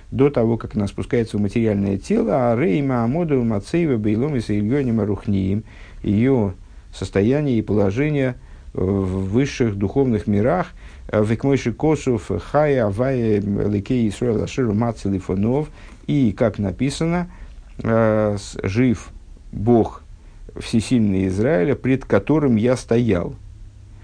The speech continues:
Вегайну да, анишома койдем иридоса лимата бэла мазэ лиславиш бегув гашми. То есть получается, что душа, э,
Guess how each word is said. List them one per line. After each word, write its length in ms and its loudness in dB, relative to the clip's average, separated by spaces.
Вегайну 460 0
да, 220 2
анишома 500 2
койдем 360 2
иридоса 460 2
лимата 460 2
бэла 300 2
мазэ 300 0
лиславиш 480 0
бегув 380 -2
гашми. 440 -2
То 400 -16
есть 120 -20
получается, 580 0
что 380 -4
душа, 580 0
э, 420 -2